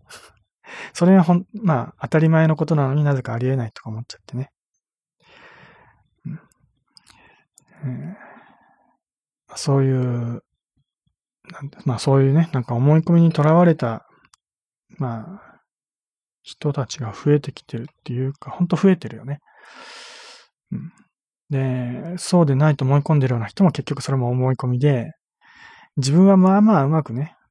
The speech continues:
認識で-、世の中のことを認識できてると思い込んでいても、実は思い込みにとらわれてるっていう人はすごく多いんだよね。だ-、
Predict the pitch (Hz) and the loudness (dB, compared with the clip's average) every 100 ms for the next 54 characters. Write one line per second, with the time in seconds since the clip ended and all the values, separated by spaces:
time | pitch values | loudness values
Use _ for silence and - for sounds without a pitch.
0 | - 135 131 - 127 147 147 139 160 139 | -6 -2 -2 -4 -8 -6 -2 2 2 0
1 | 117 123 113 131 135 143 127 147 - 127 | -4 -6 -4 -4 -4 -4 -2 -2 -2 -8
2 | 117 - _ - 160 185 185 202 185 165 | -8 -12 _ -2 4 4 4 2 2 2
3 | 165 - 185 131 131 170 123 226 392 - | 0 2 2 2 0 0 0 -4 -14 -10
4 | 123 123 127 120 - - - 135 110 110 | -4 -4 -2 -4 -4 -6 -2 -4 -4 -12
5 | - 110 110 - 143 143 123 113 104 107 | -14 -14 -14 -4 0 0 -2 -8 -10 -14
6 | 127 - _ _ _ _ _ - - - | -16 -16 _ _ _ _ _ -20 -20 -20
7 | - - - _ - | -20 -20 -20 _ -8